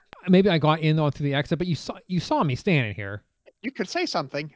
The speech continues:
Speaker 1: Yeah, yeah,
Speaker 2: "Sir,
Speaker 1: yeah.
Speaker 2: you're in the wrong line. You
Speaker 1: Yeah,
Speaker 2: need
Speaker 1: yeah.
Speaker 2: to"
Speaker 1: You have to go around this way. No, no, no, no. She just, just took the order of the other person. No,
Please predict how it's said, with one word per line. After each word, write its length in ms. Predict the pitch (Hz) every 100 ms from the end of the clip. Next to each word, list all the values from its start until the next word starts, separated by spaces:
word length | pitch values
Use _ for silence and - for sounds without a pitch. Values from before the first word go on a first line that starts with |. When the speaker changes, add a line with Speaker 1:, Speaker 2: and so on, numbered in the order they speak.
| _ _
Speaker 1:
Yeah, 180 | 254 220
yeah, 200 | 226 240 214
Speaker 2:
"Sir, 180 | 302 339
Speaker 1:
yeah. 140 | 226
Speaker 2:
you're 100 | 220
in 60 | 226
the 80 | 220
wrong 220 | 226 208
line. 360 | 226 220 180 165
You 80 | 240
Speaker 1:
Yeah, 40 |
Speaker 2:
need 60 | 226
Speaker 1:
yeah. 80 |
Speaker 2:
to" 60 | 143
Speaker 1:
You 40 |
have 100 | 190
to 60 | -
go 100 | 226
around 200 | 233 233
this 160 | 240 220
way. 280 | 175 170 -
No, 100 | 285
no, 220 | 196 180 -
no, 140 | 180
no. 40 | 160
She 140 | 214
just, 180 | 233 - _ _ _
just 200 | 196 -
took 100 | 190
the 100 | 196
order 160 | 170 165
of 60 | 160
the 60 |
other 80 | 120
person. 200 | 123 170
No, 120 | 233